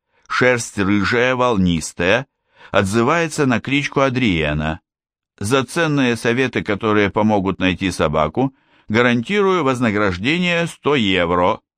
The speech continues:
Хозяин». Внизу был номер телефона. Хозяина мне стало жалко. Но что мне было делать? Позвонить ему в дверь и сказать: «Не волнуйтесь, у Адриены все хорошо?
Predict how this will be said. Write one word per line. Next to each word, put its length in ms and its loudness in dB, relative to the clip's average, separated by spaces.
Хозяин». 920 0
Внизу 400 2
был 200 0
номер 360 0
телефона. 760 -2
Хозяина 640 0
мне 200 0
стало 380 0
жалко. 520 -2
Но 160 2
что 220 2
мне 180 2
было 320 2
делать? 540 -4
Позвонить 540 0
ему 200 2
в 80 0
дверь 260 0
и 60 0
сказать: 560 -2
«Не 160 4
волнуйтесь, 800 0
у 120 2
Адриены 680 0
все 220 -2
хорошо? 560 0